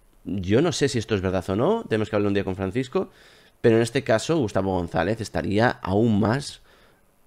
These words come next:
con la soga, ¿vale? Mm, ya la situación de él es muy delicada, hay pruebas, indicios, de todo, y él intenta decir que lo que hace él lo hacen todos. O sea, intenta decir que como lo hacen todos no es delito.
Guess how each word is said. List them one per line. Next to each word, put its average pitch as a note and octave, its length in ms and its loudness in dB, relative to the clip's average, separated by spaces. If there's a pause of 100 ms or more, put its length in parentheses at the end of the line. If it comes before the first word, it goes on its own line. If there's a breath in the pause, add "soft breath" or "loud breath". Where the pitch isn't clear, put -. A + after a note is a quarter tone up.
(300)
con F#2+ 160 4
la E2+ 80 -2
soga, A2+ 400 0 (920)
¿vale? F2+ 380 -4 (160)
Mm, F2+ 480 -2 (380)
ya B2+ 120 8
la G3+ 80 4
situación D3+ 320 4
de C3+ 60 6
él C3 80 4
es A#2+ 80 0
muy A#2+ 140 4
delicada, C3 580 4 (320 loud breath)
hay A2 140 2
pruebas, A#2+ 360 4
indicios, B2 720 2 (180 soft breath)
de G#2 220 0
todo, D3 440 4 (380 soft breath)
y B2+ 120 4
él C#3 80 8
intenta D3 320 4
decir C#3+ 520 0
que C3 140 2
lo A2+ 120 4
que A#2+ 100 4
hace C3 180 2
él D#3 80 4
lo C#3 80 6
hacen B2+ 320 0
todos. C2+ 540 -2 (340)
O - 100 -12
sea, A2 120 2
intenta B2 320 2
decir C#3 260 2
que C3+ 140 -2
como A#2 200 4
lo A#2+ 80 8
hacen D3 240 4
todos E3+ 280 0
no C3 80 4
es G#2+ 80 0
delito. G2+ 400 -6